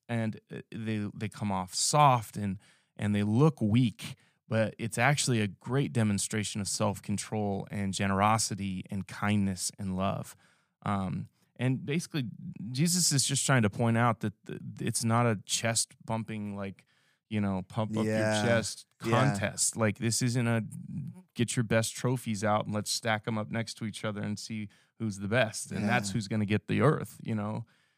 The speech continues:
Speaker 1: It's actually more about a person that's willing to give and to, to not, you know, fight after it. So, yeah, it's, it's, it's a really good one. It, it makes sense in the context. I-,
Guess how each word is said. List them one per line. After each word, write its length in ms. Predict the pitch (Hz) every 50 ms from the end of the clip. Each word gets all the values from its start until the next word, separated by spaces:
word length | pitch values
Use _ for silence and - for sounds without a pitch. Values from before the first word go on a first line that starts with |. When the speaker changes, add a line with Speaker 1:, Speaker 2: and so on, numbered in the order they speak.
| _ _ _ _ _
Speaker 1:
It's 120 | - -
actually 400 | 110 107 117 117 - - 123 117
more 240 | 107 107 107 110 110
about 420 | 110 104 107 104 107 110 - - - -
a 40 | -
person 380 | - - 117 117 - - 113 110
that's 180 | 107 101 -
willing 280 | 101 104 107 110 107 104
to 100 | - -
give 580 | - - 107 110 131 139 - - - - - - _ _ _
and 200 | 101 104 101 98
to, 260 | - - 107 101 98 - - _ _ _
to 120 | - -
not, 640 | 101 98 98 101 107 131 165 175 160 - - - - _ _ 160 - - _ _
you 100 | - 107
know, 100 | 98 104
fight 280 | - - - 76 71 -
after 240 | - - - - -
it. 120 | - -
So, 180 | - 135 113 - - - - - -
yeah, 220 | - 160 135 - -
it's, 160 | 139 139 -
it's, 220 | 170 - 156 - -
it's 180 | - 180 -
a 40 | 180
really 200 | 156 147 156 151
good 180 | 139 131 135 127
one. 280 | 127 131 131 131 131 117 -
It, 180 | 113 120 117 -
it 120 | - 113 107
makes 240 | 107 123 139 - -
sense 300 | - 143 135 127 - -
in 60 | 123
the 60 | 117
context. 480 | - - 120 117 113 - 123 117 - - _ _ _ _ _ _ _ _ _
I-, 200 | - - - -